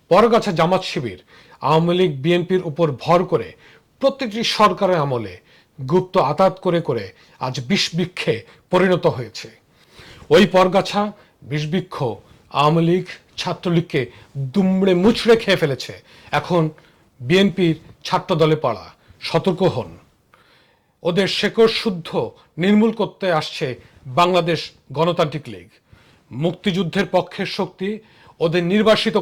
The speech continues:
করবে। কলঙ্কমুক্ত জাতি গঠনের সময় আজ এসেছে বাংলাদেশের। দেশে বিদেশে আনাচে কানাচে থাকা সকল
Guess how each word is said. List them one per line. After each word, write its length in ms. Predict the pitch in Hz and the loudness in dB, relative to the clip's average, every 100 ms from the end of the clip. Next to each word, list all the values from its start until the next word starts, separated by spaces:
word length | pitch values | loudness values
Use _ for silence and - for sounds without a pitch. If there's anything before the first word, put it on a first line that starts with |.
| 151 | -2
করবে। 260 | 127 - - _ _ _ _ _ - - | -6 -8 -20 _ _ _ _ _ -20 0
কলঙ্কমুক্ত 600 | 175 196 202 214 190 151 175 156 | 2 2 0 0 -2 -2 -4 -2
জাতি 200 | 170 196 | -2 -2
গঠনের 320 | 175 185 180 - | -2 -2 -6 -6
সময় 280 | 190 180 156 151 _ _ _ _ - | -4 -2 -2 -6 _ _ _ _ 0
আজ 200 | 165 170 175 | 2 2 -4
এসেছে 280 | 156 - - 143 | -8 -6 -6 -2
বাংলাদেশের। 560 | 156 147 127 113 107 101 - _ _ 139 170 | 0 0 -2 -6 -12 -18 -20 _ _ -6 -2
দেশে 260 | 175 202 185 143 | -2 -2 -2 -2
বিদেশে 400 | 170 190 170 180 175 143 | -2 -2 -4 -6 -6 -4
আনাচে 300 | 165 175 185 170 | -4 -4 -4 -6
কানাচে 460 | 165 175 165 123 95 - | -4 -4 -4 -10 -16 -12
থাকা 240 | 170 165 104 - - _ | -8 -6 -6 -12 -20 _
সকল 400 | - - 240 247 | -4 0 4 6